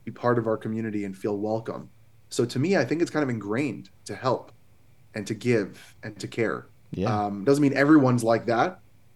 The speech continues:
Speaker 1: but that's how I, I felt, and I took that very, very seriously.
Speaker 2: Yeah, that's awesome, man. So what was, um, when did you meet your wife?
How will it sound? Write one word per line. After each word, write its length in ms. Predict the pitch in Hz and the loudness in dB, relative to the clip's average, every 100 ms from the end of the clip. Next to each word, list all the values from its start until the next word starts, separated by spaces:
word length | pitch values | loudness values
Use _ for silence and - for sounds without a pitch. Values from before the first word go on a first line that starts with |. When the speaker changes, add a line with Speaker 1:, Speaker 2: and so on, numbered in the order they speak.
| - - - - - - - - | -20 -20 -20 -20 -20 -20 -12 0
Speaker 1:
but 80 | |
that's 160 | 120 123 | 2 4
how 80 | 113 | 4
I, 200 | 123 135 | 4 2
I 180 | - 131 | 0 0
felt, 280 | 139 113 107 | 2 0 -2
and 80 | 110 | -4
I 120 | 110 | -4
took 200 | 107 110 | -4 -4
that 200 | 113 101 | -4 -4
very, 280 | 113 110 104 | -2 -2 -2
very 260 | 101 107 98 | -4 -4 -4
seriously. 480 | 110 104 95 76 - - - | -2 -4 -4 -10 -14 -18 -16
Speaker 2:
Yeah, 280 | - 104 95 | -8 -4 -4
that's 200 | 85 - | -4 -6
awesome, 320 | 87 107 76 | -6 -6 -6
man. 220 | 71 90 113 - - - - - - - - | -8 -8 -10 -18 -20 -20 -20 -20 -20 -20 -14
So 180 | - 135 | 2 4
what 240 | 117 143 | 6 4
was, 260 | 147 147 123 | 4 4 4
um, 580 | 120 113 107 98 95 95 - - - - - - | 2 2 2 0 -2 -4 -10 -20 -20 -14 -12 -12
when 180 | - 123 | -2 2
did 120 | 131 | 4
you 60 | 131 | 4
meet 140 | 123 | 2
your 100 | 76 | 2
wife? 380 | 104 90 69 - | 2 0 -2 -12